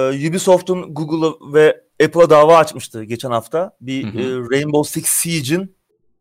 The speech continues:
Speaker 1: e, neredeyse ka-, karbon kopyası bir oyun, e, satılıyordu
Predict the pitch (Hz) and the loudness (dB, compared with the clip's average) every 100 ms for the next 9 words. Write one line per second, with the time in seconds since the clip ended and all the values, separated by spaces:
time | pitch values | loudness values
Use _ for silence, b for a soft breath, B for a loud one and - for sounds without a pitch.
0 | - 131 131 131 131 135 170 170 135 196 | -8 -6 -4 -4 -6 -2 2 2 2 -2
1 | - 180 170 - 165 165 185 180 147 143 | 2 4 4 4 4 4 2 0 -6 -6
2 | 135 180 175 175 170 - _ _ _ _ | -6 -2 2 2 0 -6 _ _ _ _
3 | _ _ _ 117 - 127 123 120 113 113 | _ _ _ -16 -10 -10 -8 -6 -6 -8
4 | 107 | -10